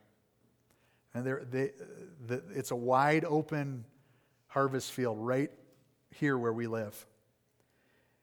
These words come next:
And a-, as you'll know by looking right around the building here at all the Tyvek and plywood and piles of dirt and machinery,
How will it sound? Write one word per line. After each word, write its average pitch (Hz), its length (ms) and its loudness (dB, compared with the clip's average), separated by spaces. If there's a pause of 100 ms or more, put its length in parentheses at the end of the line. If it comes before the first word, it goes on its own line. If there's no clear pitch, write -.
(300)
And 143 400 2 (1000)
a-, 139 260 2
as 139 260 2
you'll 143 100 2
know 139 200 4
by 135 140 6
looking 135 480 0
right 135 260 6
around 147 300 2
the 147 80 0
building 147 420 4
here 151 240 4
at 127 80 4
all 131 160 6
the 135 100 0
Tyvek 143 760 2
and 120 120 -8
plywood 139 720 2
and 120 240 -2 (100)
piles 135 380 -2
of 113 140 -8
dirt 131 340 -4 (640)
and 127 120 -4
machinery, 117 680 -2